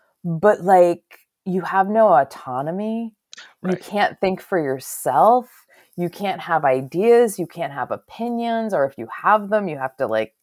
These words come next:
Speaker 1: button it up because you can't, it's kind of an extraordinary way to live, and one that I never really thought about before. So I, I, in that way, I think it's really eye-opening, and I think it's also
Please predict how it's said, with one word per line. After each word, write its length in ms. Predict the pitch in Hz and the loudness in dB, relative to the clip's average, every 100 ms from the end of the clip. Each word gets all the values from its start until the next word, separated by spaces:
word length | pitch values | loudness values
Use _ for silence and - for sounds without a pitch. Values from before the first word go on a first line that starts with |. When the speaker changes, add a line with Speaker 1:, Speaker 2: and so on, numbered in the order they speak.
| - 131 _ - | -18 -18 _ 2
Speaker 1:
button 240 | 160 - | 2 2
it 120 | 135 | 2
up 300 | 156 240 233 - | 4 2 0 -8
because 340 | 185 151 143 | -8 -8 -10
you 60 | 135 | -10
can't, 320 | - 147 120 _ _ _ _ _ _ - | -10 -8 -8 _ _ _ _ _ _ -8
it's 340 | 151 214 - | -4 -4 -6
kind 320 | - - 311 | -16 -8 -6
of 120 | 480 587 508 | -4 -4 -4
an 60 | |
extraordinary 640 | 285 - 220 226 233 240 240 | -6 -6 -2 -2 -2 -4 -4
way 200 | 226 233 | -4 -4
to 100 | 226 | -6
live, 720 | 156 160 302 - - - _ - | -8 -8 -6 -6 -8 -12 _ -2
and 200 | 185 185 | 0 2
one 220 | 190 208 | 0 2
that 100 | 214 | 0
I 120 | 196 | 0
never 260 | 185 180 180 | -2 -4 -4
really 240 | 180 175 | -4 -4
thought 280 | 170 - 196 | -6 -6 -6
about 320 | 185 - - | -4 -8 -8
before. 460 | - - - - - | -12 -16 -14 -12 -10
So 160 | - 220 | 0 2
I, 100 | - | 4
I, 240 | - 277 | 4 2
in 240 | - 262 | 2 0
that 240 | 262 285 330 | 0 -2 0
way, 160 | 285 | 2
I 120 | 247 208 | 2 0
think 180 | 214 | -6
it's 160 | - - | -10 -6
really 160 | 175 165 | -4 0
eye-opening, 600 | 165 190 175 - 90 - _ - - | 2 2 0 -4 -10 -14 _ -12 0
and 120 | 202 | 2
I 80 | 196 | 2
think 180 | 226 214 | -2 -4
it's 140 | 214 | -2
also 480 | 190 196 196 170 | 0 0 0 0